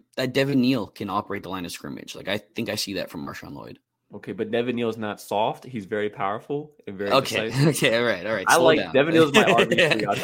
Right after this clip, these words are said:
Speaker 2: I'm avoiding that for this
Speaker 1: Yeah.
Speaker 2: conversation, but that's the guy that's between these, like, two groups
Speaker 1: I would
Speaker 2: here.
Speaker 1: not be
Speaker 2: Like,
Speaker 1: surprised if he ends up as my R B three as well in this class. But
Speaker 2: Yeah.
Speaker 1: I, again,
Speaker 2: Yeah,
Speaker 1: just
Speaker 2: and
Speaker 1: worried
Speaker 2: I
Speaker 1: about, just worried about the attention he's gonna get. That's my biggest concern.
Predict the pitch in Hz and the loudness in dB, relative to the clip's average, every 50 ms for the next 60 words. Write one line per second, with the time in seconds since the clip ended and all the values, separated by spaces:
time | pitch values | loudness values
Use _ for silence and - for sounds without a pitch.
0 | 127 135 139 135 127 117 123 135 147 147 139 123 113 104 101 101 - 120 110 127 | -2 0 0 0 0 4 4 6 6 6 4 2 0 0 0 -2 0 0 0 2
1 | 127 139 117 110 107 104 104 - 113 110 107 - 104 92 101 98 110 117 113 - | 4 2 2 2 0 -2 -2 0 0 0 0 -2 -6 -8 -2 0 2 2 0 0
2 | - 127 113 120 113 113 110 110 107 101 95 - 120 110 104 101 98 98 98 - | -2 0 2 2 4 2 2 0 -4 -8 -10 -10 -10 -8 -8 -8 -8 -10 -10 -8
3 | - 95 92 90 - - 110 104 95 - 101 98 101 107 135 143 147 143 127 120 | -8 -8 -8 -8 -10 -8 -8 -8 -8 -8 -6 0 4 6 8 8 8 6 4 2
4 | 110 101 - 104 92 - - 107 101 85 82 87 85 85 90 87 71 69 73 - | 0 -2 -2 -4 -6 -4 -2 0 0 0 0 -2 -6 -8 -6 -6 -6 -6 -6 -8
5 | 87 82 - - - - 50 50 50 - - - - - - - - - - - | -8 -8 -8 -8 -8 -8 -8 -8 -10 -10 -12 -14 -16 -16 -14 -14 -14 -16 -16 -16
6 | - - _ _ - - - - - - - - - - - - - - - - | -18 -20 _ _ -16 -14 -14 -12 -14 -14 -16 -18 -20 -18 -18 -20 -18 -16 -16 -16
7 | - - 101 101 95 92 - - - 104 - - - 113 107 98 85 - - - | -14 -10 -8 -6 -6 -8 -8 -8 -8 -8 -4 0 0 0 2 0 -2 -4 -4 -4
8 | - 104 110 107 107 101 104 92 87 - - 107 131 131 - 156 151 147 131 131 | -2 0 2 2 4 2 2 0 -2 -4 -4 -4 -2 2 6 8 8 8 8 6
9 | 127 107 117 104 - - 95 90 - - 82 65 57 - - - - - - - | 4 2 2 0 0 0 -2 -4 -4 -6 -8 -8 -10 -12 -14 -14 -16 -16 -16 -14
10 | - - - - - - 82 76 - - 90 80 80 82 - - 87 - - - | -12 -12 -12 -10 -10 -10 -10 -10 -8 -8 -6 -6 -6 -6 -6 -8 -10 -12 -12 -14
11 | 120 - - | -16 -16 -18